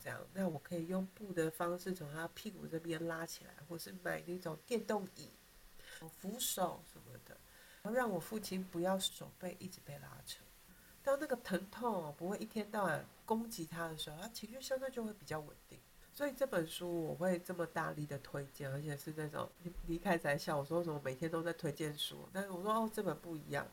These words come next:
这本书真的是推荐所有人都可以去看。如果你自己也有一些慢性疼痛，有一个症-，有一个指标是，如果你很常吃普拿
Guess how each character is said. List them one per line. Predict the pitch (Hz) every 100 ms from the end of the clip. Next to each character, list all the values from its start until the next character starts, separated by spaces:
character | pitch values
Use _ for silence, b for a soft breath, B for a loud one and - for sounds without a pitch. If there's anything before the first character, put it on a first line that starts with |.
| B B -
这 | 220
本 | 214 170
书 | 180
真 | 170 180
的 | 170
是 | 180
推 | 185 170
荐 | 165 165
所 | - 170
有 | 180 147
人 | 139 151
都 | 151
可 | 147
以 | 139
去 | - 147
看。 | - 143 131 - - B B -
如 | 190
果 | 214 196
你 | 151
自 | 170
己 | - 151
也 | 160
有 | 147
一 |
些 | 156
慢 | 160 156
性 | 151 156 -
疼 | 143 -
痛， | 156 -
有 | 143
一 |
个 | 143 151
症-， | - 160 - - -
有 | 151 147
一 | 151
个 | - 165 151 -
指 | - 147 127
标 | 147 147
是， | 160 175 B B B -
如 | 220
果 | 196
你 | 185
很 | 165 151 -
常 | - 139
吃 | - 170
普 | 160 -
拿 | -